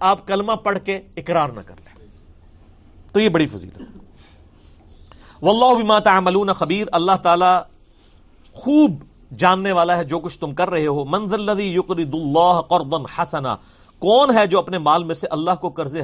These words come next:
حسنا دے؟ ہائے، ہائے، ہائے۔ دیکھیں، اللہ تعالیٰ دیا اس نے ہوا ہے اور پھر مجھے کہہ رہے کہ مجھے قرض دے دو،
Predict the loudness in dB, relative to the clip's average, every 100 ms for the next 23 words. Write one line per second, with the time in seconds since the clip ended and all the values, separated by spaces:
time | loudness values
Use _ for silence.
0 | -10 -10 -12 -12 -16 -20 -16 -6 -2 -2
1 | -4 -8 -12 -16 -20 -20 _ _ _ _
2 | -20 -20 -20 -20 _ -10 -2 0 2 2
3 | 2 2 2 4 4 4 2 2 4 4
4 | 2 2 4 6 4 4 2 0 0 0
5 | 0 0 0 2 4 4 4 0 -4 -4
6 | -2 -2 -4 -10 -14 -16